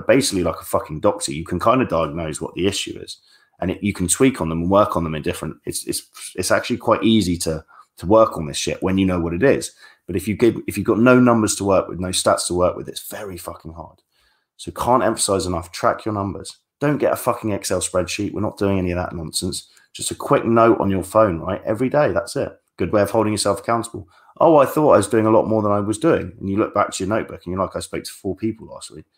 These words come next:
You need to up the game, right? You need to up the stakes. But really important. So what I'd say here is you're doing something wrong. Absolutely. Get in touch or Google number close to naked,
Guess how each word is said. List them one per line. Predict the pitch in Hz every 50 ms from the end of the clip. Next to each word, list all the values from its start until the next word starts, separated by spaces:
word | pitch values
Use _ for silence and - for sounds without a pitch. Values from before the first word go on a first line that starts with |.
| _ _ _
You | 107 113
need | 117 113
to | - - 123
up | -
the | - -
game, | - 123 135 120 87 82 73
right? | 80 104 -
You | -
need | 113 113 101
to | - -
up | 76 -
the | -
stakes. | - - - 52 - - - - - _ _ _ _ _ _ _ _ _ _ _ _ _ _ _ _ _ _ _ _ _ _ _ _ _ _ - -
But | 92 98 90
really | 107 110 101 101
important. | 95 87 82 104 95 82 - - 82 78 _ _ _ _ _ _ _
So | - - 92
what | 95 104 104
I'd | 85 90 -
say | - 101 95 95
here | 101 104 98 92 90
is | 87 82 - - - - _ _
you're | - 104 110 104 101
doing | - 90 87 82 82
something | - - 65 52 76 80
wrong. | 82 85 82 78 -
Absolutely. | - 98 - - - - 85 85 82 - - 73 76 80 -
Get | 95 92 92
in | 95 85
touch | - - 87 87 - - - - - _ _ _ _ _ _ _ _
or | - 82 82
Google | 78 92 90 76 80 82
number | 87 98 98 98 90
close | 87 - 85 82 82 - -
to | 80
naked, | 80 80 78 76 - 78 73 - -